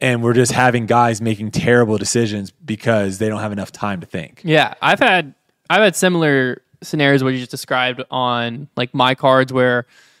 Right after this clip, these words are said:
Speaker 2: someone's in a spot, 'cause I'm a relatively just, like, I'm a very fast player ninety-nine point nine percent of the time.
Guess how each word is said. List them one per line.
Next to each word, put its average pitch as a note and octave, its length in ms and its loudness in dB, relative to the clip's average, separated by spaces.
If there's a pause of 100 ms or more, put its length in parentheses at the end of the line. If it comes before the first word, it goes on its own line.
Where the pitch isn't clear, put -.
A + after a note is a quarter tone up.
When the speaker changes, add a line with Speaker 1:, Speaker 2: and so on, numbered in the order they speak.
(100)
Speaker 2:
someone's C#3+ 340 -2
in C#3 80 -2
a C3 60 -2
spot, C3+ 320 2
'cause D3+ 160 -8
I'm A#3 240 2
a E3 100 2
relatively D3 540 2
just, C3 200 -4
like, C3 180 -6 (1080)
I'm F3+ 120 4
a F3+ 60 4
very D3+ 280 6
fast C#3+ 360 0
player C#3 440 0
ninety-nine C#3 520 -2
point C3 200 -6
nine C3+ 180 -2
percent C3+ 200 -4
of C3+ 60 -4
the B2+ 40 -6
time. C#3 420 -2